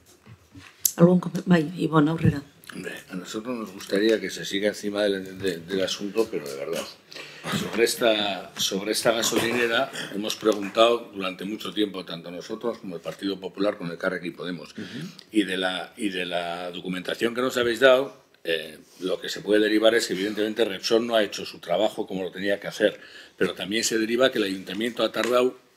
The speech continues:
Speaker 2: más de cuatro años en responder a dos preguntas sencillas.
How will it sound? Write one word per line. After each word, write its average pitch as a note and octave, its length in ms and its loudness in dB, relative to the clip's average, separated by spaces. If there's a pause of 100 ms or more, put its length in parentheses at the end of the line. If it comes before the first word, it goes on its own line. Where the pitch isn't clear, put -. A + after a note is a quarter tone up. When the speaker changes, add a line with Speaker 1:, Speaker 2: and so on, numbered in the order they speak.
(120)
Speaker 2:
más A#2+ 320 2
de F#2 120 -4
cuatro A2+ 360 4
años B2+ 460 2 (560)
en A2 160 2
responder G2+ 460 0
a A#2 80 6
dos A#2+ 140 -2
preguntas A2 460 0
sencillas. F#2+ 680 0